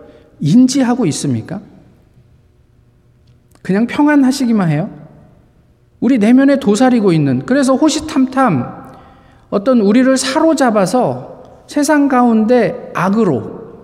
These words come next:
또는 어떤 그런 불순종으로 드러나게 하려는 우리 내면의 죄를 살피고 인지하고 있느냐는 말이에요. 이걸 인지하지 못하면 우리는 애시당초 좋은 신앙인이 되기는 틀렸어요.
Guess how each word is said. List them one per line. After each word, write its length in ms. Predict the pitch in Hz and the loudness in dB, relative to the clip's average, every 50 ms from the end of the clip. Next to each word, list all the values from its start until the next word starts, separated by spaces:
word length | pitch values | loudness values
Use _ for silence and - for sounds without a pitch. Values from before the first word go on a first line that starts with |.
| - - - _ - | -20 -20 -20 _ -2
또는 260 | 262 269 269 269 247 | 0 2 2 2 2
어떤 480 | 220 220 269 - 233 - - - - - - - - - - - - | 0 0 0 -2 -4 -4 -6 -12 -18 -18 -20 -20 -20 -20 -20 -16 -8
그런 400 | - 185 180 185 175 170 165 170 | -4 0 0 0 0 0 -2 0
불순종으로 720 | - 208 208 196 - 285 277 262 247 254 233 226 226 233 233 | 0 0 0 0 2 2 2 4 4 2 0 0 0 0 0
드러나게 500 | 233 208 196 226 247 240 233 226 214 220 | 0 0 2 2 2 2 2 0 0 0
하려는 560 | 214 214 220 214 220 240 269 254 170 139 - - - - - | 0 0 2 2 2 2 2 2 0 -2 -6 -12 -16 -8 -4
우리 160 | 214 226 254 | 0 2 2
내면의 420 | 185 170 180 208 233 247 247 240 240 | 2 2 2 2 4 2 2 0 -2
죄를 800 | - - 156 160 185 196 214 220 196 185 - - - - - - | -2 0 0 0 2 2 2 2 0 -2 -6 -12 -16 -16 -16 -14
살피고 540 | - - - 294 277 285 - 285 262 302 233 | -12 -6 -4 -4 -4 -4 -4 -4 -2 0 2
인지하고 460 | 175 180 196 196 220 214 214 220 170 | 2 2 2 2 0 0 0 0 0
있느냐는 480 | 156 160 175 202 220 214 202 170 139 120 | 2 2 2 2 2 2 2 2 0 -2
말이에요. 380 | 113 110 - 117 - - - - - - - - _ _ _ _ _ | -2 -6 -8 -12 -14 -16 -20 -20 -20 -20 -20 -20 _ _ _ _ _
이걸 340 | - 220 240 302 339 339 247 | -2 0 2 2 2 2 4
인지하지 480 | 196 214 240 226 254 247 247 233 262 254 | 4 2 4 4 2 2 2 2 2 0
못하면 720 | 196 151 151 151 - 180 175 185 226 254 214 - - - - - - - - - - - | 0 0 -2 -2 -4 -4 -2 -2 -2 -2 -2 -4 -6 -8 -12 -18 -20 -20 -20 -20 -6 -2
우리는 280 | 165 220 277 277 285 269 - | 0 2 4 2 2 2 0
애시당초 540 | 156 190 - 277 254 262 247 247 - 254 | -2 -2 -2 0 0 0 0 0 0 -2
좋은 280 | - - 190 208 214 214 | 0 0 0 2 2 0
신앙인이 460 | 208 - 262 254 247 240 226 214 214 | 0 0 0 0 0 0 0 -2 -4
되기는 440 | - - 143 143 160 156 160 170 170 | -4 -4 -4 -4 -4 -4 -4 -6 -8
틀렸어요. 800 | - - - 277 285 254 - - 139 131 123 - 139 131 - | -8 -6 -4 -4 -4 -4 -8 -10 -12 -12 -12 -14 -18 -20 -20